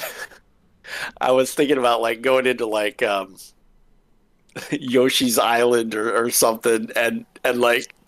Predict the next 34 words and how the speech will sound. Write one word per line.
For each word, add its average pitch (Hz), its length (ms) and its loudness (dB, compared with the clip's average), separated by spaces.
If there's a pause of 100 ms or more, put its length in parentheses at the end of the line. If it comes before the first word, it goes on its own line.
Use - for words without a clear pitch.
(120)
<laughs> - 280 -12
finding, 156 540 0
like, 127 280 0
some 123 180 0
of 117 60 -2
the 117 60 0
kitty, 135 680 -2 (260)
kittiest 139 520 2
looking 120 500 2 (640)
drawing 139 440 4
possible 139 680 4
and 131 180 0
throw 139 200 2
it 131 80 2
out 131 180 4
like 127 180 2
I 127 60 2
was 127 160 0
all 127 140 4
excited, 123 560 -4
but, 101 200 -8 (280)
uh, 95 180 -4 (360)
I - 160 -4
couldn't - 300 -10
do - 80 -12
it. - 240 -12 (180)
<laughs> - 1000 -12
I 226 60 -2 (180)
was - 1080 -14
like, 302 180 -2
"Oh, 392 300 4
take 320 240 -2
a 359 40 -4
look." 330 260 -4